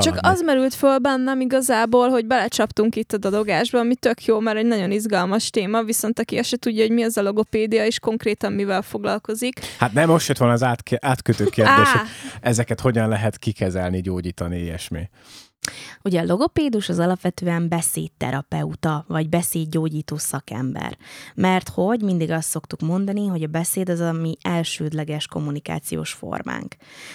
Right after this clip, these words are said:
Speaker 3: Hogyha te neked van egy beszédhibád, egy dadogásod, vagy egy afáziád, ami egy agyvérzést követően is felléphet, egyébként több más dologtól is felléphet, de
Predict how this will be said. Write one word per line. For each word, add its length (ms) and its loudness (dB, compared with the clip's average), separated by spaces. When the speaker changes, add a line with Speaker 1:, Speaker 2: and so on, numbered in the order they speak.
Speaker 3:
Hogyha 260 0
te 160 0
neked 380 -2
van 140 0
egy 120 -4
beszédhibád, 840 -4
egy 140 -8
dadogásod, 840 -4
vagy 120 -2
egy 100 0
afáziád, 760 0
ami 160 0
egy 200 -4
agyvérzést 720 -2
követően 1400 -4
is 220 -8
felléphet, 520 -4
egyébként 300 -10
több 120 -6
más 160 -6
dologtól 240 -8
is 80 -8
felléphet, 400 -10
de 280 -2